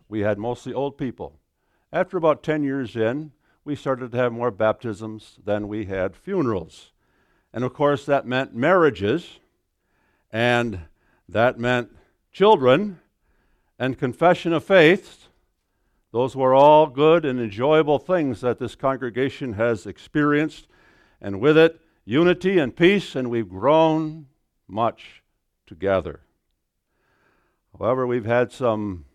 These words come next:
hard times too. It's rather interesting that of all the long terms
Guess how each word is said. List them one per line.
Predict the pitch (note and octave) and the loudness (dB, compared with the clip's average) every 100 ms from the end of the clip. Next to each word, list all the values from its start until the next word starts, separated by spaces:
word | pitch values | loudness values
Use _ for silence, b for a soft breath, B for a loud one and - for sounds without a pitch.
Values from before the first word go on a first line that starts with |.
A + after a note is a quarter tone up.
| _ | _
hard | G2+ C#3 E3 | -2 -2 -2
times | B2 G#2 G#2 G2+ | -4 -4 -4 -10
too. | - C3+ D3 - _ _ _ _ _ _ _ _ _ _ _ _ _ _ _ _ _ _ _ _ | -10 -10 -10 -18 _ _ _ _ _ _ _ _ _ _ _ _ _ _ _ _ _ _ _ _
It's | _ | _
rather | C3 C3+ A#2+ | -2 0 0
interesting | C#3+ F3 B2 A#2 - A#2 G#2+ D3+ B2+ _ _ - | -2 -4 -4 -4 -4 -6 -6 -6 -14 _ _ -10
that | G2+ | -8
of | G2 | -4
all | G2+ C#3 | 0 0
the | C3 | 0
long | A2+ C3 C#3+ C3+ | 0 0 0 -4
terms | - D3 C3 B2+ C3 A#2 - | -8 -6 -4 -4 -6 -8 -20